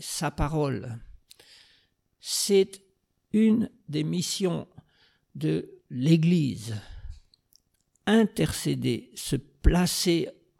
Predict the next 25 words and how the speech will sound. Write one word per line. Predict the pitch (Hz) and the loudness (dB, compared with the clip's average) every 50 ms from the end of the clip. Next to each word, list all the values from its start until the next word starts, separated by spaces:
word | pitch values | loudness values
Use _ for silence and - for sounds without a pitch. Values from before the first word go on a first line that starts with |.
| _ - | _ -4
entre | 156 165 170 175 170 - - - 175 156 | -2 0 0 0 -2 -4 -4 -2 -2 -2
Dieu | 139 139 156 135 127 143 147 147 156 160 - _ _ _ _ _ _ _ _ _ _ _ - | -4 -4 -6 -4 -2 0 0 0 -2 -4 -8 _ _ _ _ _ _ _ _ _ _ _ -4
et | - 156 156 | -2 0 0
le | 151 151 147 | 0 -2 -4
peuple | 139 _ - 156 156 151 151 - _ - 175 139 113 - - - - _ _ _ _ _ _ _ - _ _ _ _ - | -6 _ -6 -4 -4 -4 -4 -8 _ -10 -8 -8 -8 -10 -12 -20 -20 _ _ _ _ _ _ _ -20 _ _ _ _ -6
pour | - 170 170 160 - - - | -2 -2 0 0 -2 -6 -10
faire | - - - - - - - - - 202 196 180 - - | -14 -16 -18 -18 -20 -20 -12 -6 -4 -2 -2 -4 -4 -8
connaître | - - 170 156 165 156 143 - - 147 | -8 -6 -6 -4 -4 -6 -6 -6 -6 -6
à | 135 | -4
Dieu. | 123 131 143 147 | -4 -2 -4 -4
Bien | 143 160 190 | -4 -6 -6
sûr, | - - 294 - | -6 -4 -4 -4
on | 131 131 123 | -4 -4 -4
peut | - 156 143 | -4 -4 -2
dire | 143 175 156 123 | 0 0 -2 0
Dieu | 135 143 175 175 | 0 2 2 2
connaît, | - - 165 151 151 147 135 | 2 2 2 2 2 2 0
mais, | 135 135 127 127 - _ _ _ _ _ - - | 0 -2 -4 -4 -6 _ _ _ _ _ -8 -6
mais | 120 113 | -6 -2
Dieu | 123 156 160 | -2 -2 -2
connaît, | 156 - - 156 160 196 247 302 247 | -2 -2 -4 -2 -2 -2 -2 -2 -2
mais | 175 156 135 | -4 -4 -4
c'est, | - - - - | -6 -8 -8 -6
nous | 135 147 185 196 | -2 -2 -2 0
participons | - - - - 80 80 - - - - 233 - - - 214 190 - - - 196 196 - | 2 4 2 4 4 0 -2 -4 -4 -4 -2 -2 -2 0 -2 -2 -2 -2 -4 -4 -4 -6